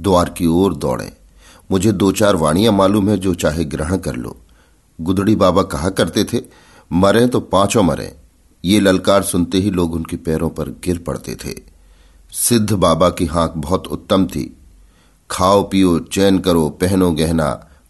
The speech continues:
पर बाबा जी के सोटे से डरते रहना।' नंगा बाबा कहा करते थे, 'दे तो दे, नहीं दिला दे, खिला दे, पिला दे, सुला दे।'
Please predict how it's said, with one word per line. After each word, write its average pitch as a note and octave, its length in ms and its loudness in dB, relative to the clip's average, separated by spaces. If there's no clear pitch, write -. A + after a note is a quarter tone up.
पर F2 120 2
बाबा F#2+ 400 4
जी F2 180 0
के E2+ 140 -2
सोटे C#3+ 500 0
से - 160 -6
डरते C2 400 -6
रहना।' A#1+ 400 -10
नंगा B2 260 4
बाबा A#2+ 260 4
कहा A#2+ 220 2
करते A2+ 340 0
थे, C2 240 -8
'दे A2+ 200 2
तो B2+ 180 2
दे, B2+ 180 4
नहीं A#2+ 240 6
दिला G2 320 4
दे, C3 180 2
खिला F#2+ 360 2
दे, A#2 160 0
पिला F2+ 320 2
दे, G#2 160 2
सुला E2+ 340 0
दे।' A#1+ 240 -10